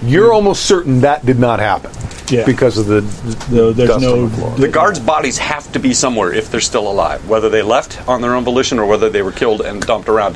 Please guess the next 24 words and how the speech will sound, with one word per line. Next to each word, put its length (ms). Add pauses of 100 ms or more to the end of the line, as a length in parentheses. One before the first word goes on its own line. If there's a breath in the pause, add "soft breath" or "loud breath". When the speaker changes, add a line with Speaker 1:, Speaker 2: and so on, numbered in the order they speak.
(120)
Speaker 3:
Can, 120
Speaker 2:
I 120
Speaker 3:
perhaps 460
can 220
we 120
sniff 320
around 300
and 160
see 140
if 100
there's 120
Speaker 2:
I 120
Speaker 3:
any 160
Speaker 2:
actually 420
was 100
literally 540
gonna 120
ask 400
Speaker 3:
<laughs> 840
Speaker 2:
if 220
I 140
could 240
smell 680
anything 840